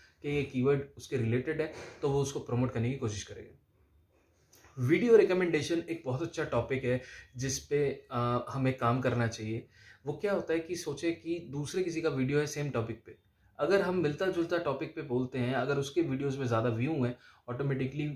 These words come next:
YouTube क्या करता है, आपके video को भी उसके video से सजेस्ट करता है, उससे भी बहुत अच्छे views आते हैं। तो इसलिए हम ये भी कर सकते हैं, कोई ऐसा topic जो trending में चल रहा है उसको आप देखो और उसी के related आप अपना एक content बनाओ, definitely उससे भी आपको अच्छे views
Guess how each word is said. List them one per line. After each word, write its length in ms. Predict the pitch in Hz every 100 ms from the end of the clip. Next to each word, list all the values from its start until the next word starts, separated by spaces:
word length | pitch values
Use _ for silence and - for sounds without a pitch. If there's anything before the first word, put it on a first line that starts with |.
| 120 117
YouTube 400 | 131 127 160 156
क्या 100 | 127
करता 320 | 117 113 120
है, 140 | - 135
आपके 240 | 135 -
video 280 | 135 123 131
को 120 | 123
भी 180 | 127 165
उसके 240 | 135 -
video 260 | 143 120 120
से 140 | 151
सजेस्ट 360 | 135 117 107 -
करता 240 | 92 -
है, 100 | 113 _ - _
उससे 260 | 165 165 185
भी 60 |
बहुत 280 | 185 139 139
अच्छे 160 | 131 143
views 300 | 113 107 101
आते 220 | - 110
हैं। 80 | 113 _ _ _ _ _ _ _ _ 185
तो 60 |
इसलिए 280 | 180 180 202
हम 180 | 196 185
ये 120 | 180
भी 120 | 196
कर 100 | 190
सकते 220 | 160 165
हैं, 100 | 185
कोई 160 | 185 170
ऐसा 180 | 156 175
topic 400 | - 131 165 147
जो 100 | 156
trending 400 | - 120 131 143
में 80 | 139
चल 140 | 127
रहा 140 | 123
है 60 | 127
उसको 260 | - 123 151
आप 140 | 135
देखो 340 | 120 113 160 165 - - -
और 120 | 147 -
उसी 220 | 180 -
के 140 | 220 247
related 440 | 156 156 156 170
आप 280 | 160 165 -
अपना 440 | 147 - 196 202 165
एक 140 | 143
content 380 | 139 123 123 117
बनाओ, 920 | 104 98 - - - - - - -
definitely 580 | 131 147 180 165 - 170 147
उससे 280 | - 165
भी 340 | 151 120 147 -
आपको 300 | 127 117 147
अच्छे 440 | 127 120 - 147
views 440 | 127 107 127 160